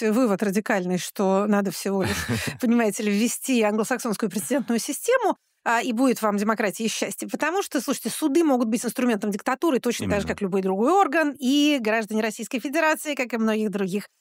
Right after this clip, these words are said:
Speaker 1: стран Северной Евразии, знают тому многочисленные примеры, точнее говоря, никаких других примеров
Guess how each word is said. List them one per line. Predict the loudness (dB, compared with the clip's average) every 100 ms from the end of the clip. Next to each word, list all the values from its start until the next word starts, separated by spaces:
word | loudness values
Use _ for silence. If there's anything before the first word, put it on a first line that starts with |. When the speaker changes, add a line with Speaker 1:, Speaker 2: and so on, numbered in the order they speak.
| _
Speaker 1:
стран | -4 0 0
Северной | 0 0 2 2
Евразии, | 2 2 0 2 2 2 0
знают | -2 2 2 2 0
тому | 0 2 2
многочисленные | 0 0 -2 -4 -4 -2
примеры, | 0 -2 -2
точнее | -2 -2 0
говоря, | 0 2
никаких | 0 0 0
других | 2 2 0
примеров | -2 0 0